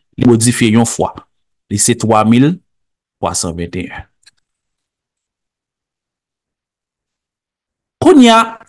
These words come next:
lè ko fini, ou jis pran sa. Ou fè foto, anvoye bay moun nan. Se konsa,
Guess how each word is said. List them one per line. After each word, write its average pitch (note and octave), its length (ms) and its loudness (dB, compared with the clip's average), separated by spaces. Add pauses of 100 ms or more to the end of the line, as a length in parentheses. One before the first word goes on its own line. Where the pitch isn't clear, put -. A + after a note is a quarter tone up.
(120)
lè G#3 320 6
ko A3+ 160 0
fini, A3+ 480 4 (240)
ou F#3 120 6
jis D#3+ 500 4
pran C#3+ 220 2
sa. G#2 200 -2 (1600)
Ou B2 80 0
fè B2+ 200 2
foto, B2+ 320 2
anvoye G#2+ 340 0
bay F2+ 180 -6
moun F2 200 -8
nan. - 240 -16
Se - 200 0
konsa, - 260 -4